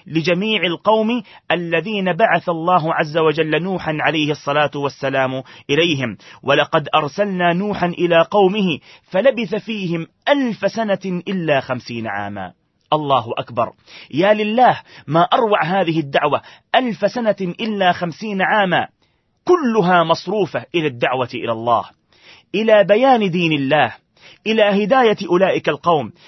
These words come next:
مهمته، وظيفته أنه يدعو إلى الله سبحانه وتعالى، بل إنه كان يقول عليه الصلاة والسلام كما في السورة العظيمة التي سميت باسمه،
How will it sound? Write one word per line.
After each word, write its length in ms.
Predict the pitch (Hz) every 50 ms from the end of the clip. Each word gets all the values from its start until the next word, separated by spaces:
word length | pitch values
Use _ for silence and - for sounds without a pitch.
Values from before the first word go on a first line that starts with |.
| - - -
مهمته، 920 | 165 180 170 185 233 214 208 208 240 285 277 - 220 190 156 160 135 107 - - - - _ -
وظيفته 1120 | 151 190 202 190 240 233 226 - 262 269 269 285 262 247 233 277 285 302 311 330 320 - - - - _ -
أنه 560 | 262 247 226 214 202 175 180 190 180 175 220
يدعو 280 | 233 175 165 175 196 185
إلى 180 | 208 208 190
الله 320 | 175 170 175 180 165 156 147
سبحانه 760 | - 165 147 - - 160 160 151 147 139 135 147 143 135 - _ - _
وتعالى، 580 | - 143 143 - 143 117 120 120 110 107 98 92 - - - - -
بل 180 | - 165 190 -
إنه 460 | - 277 269 233 208 190 175 185 165
كان 280 | - - 202 196 185 175
يقول 540 | 165 165 - - 220 208 185 170 147 117 - _ _ _ _ -
عليه 360 | - 156 185 220 226 208 196
الصلاة 440 | 196 - - 190 202 208 214 202 190 190
والسلام 580 | 190 190 - - - 196 208 220 214 180 135 - - - - _ -
كما 260 | 196 208 220 214 202
في 80 | 156
السورة 480 | 208 - - - 226 262 254 233 214 - 202
العظيمة 580 | 185 165 151 196 190 247 240 220 190 165 123 - - - - _ -
التي 400 | 170 190 214 240 233 226 226 208
سميت 560 | - - 285 269 247 226 214 202 190 - 156
باسمه، 840 | 151 196 - 254 - - 185 190 180 156 165 160 147 135 123 107